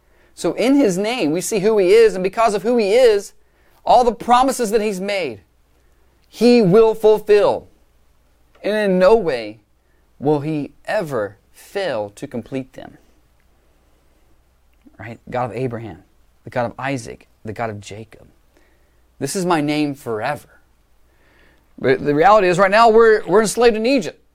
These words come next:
And so those covenant promises, well, what's going on with them? "I am. And I am here to set my people free."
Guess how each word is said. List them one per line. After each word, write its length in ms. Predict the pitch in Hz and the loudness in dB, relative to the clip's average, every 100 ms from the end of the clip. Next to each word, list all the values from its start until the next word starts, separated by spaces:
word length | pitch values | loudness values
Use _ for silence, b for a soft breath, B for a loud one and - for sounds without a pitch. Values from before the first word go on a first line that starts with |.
| _ | _
And 100 | 175 | -2
so 120 | 202 | 4
those 180 | 220 220 | 4 4
covenant 320 | 269 262 240 | 2 2 2
promises, 520 | 247 269 247 240 226 | 4 4 2 2 2
well, 360 | 226 226 220 233 | 4 4 4 4
what's 160 | 247 240 | 2 2
going 140 | 254 | -2
on 180 | 262 302 | 0 -2
with 120 | 170 | -6
them? 140 | 123 _ _ _ _ _ _ _ _ _ _ - - - | -14 _ _ _ _ _ _ _ _ _ _ -20 -16 -4
"I 180 | 135 | -4
am. 360 | 127 131 104 - _ _ _ _ _ _ _ _ _ _ _ _ _ _ | -2 -4 -6 -10 _ _ _ _ _ _ _ _ _ _ _ _ _ _
And 80 | 113 | -12
I 100 | 120 | -10
am 100 | 117 | -10
here 360 | 110 113 85 78 _ | -8 -8 -10 -14 _
to 100 | - | -20
set 280 | - 135 98 | -12 -8 -8
my 120 | 107 | -10
people 260 | 98 110 98 | -14 -16 -18
free." 340 | - 101 - | -20 -20 -20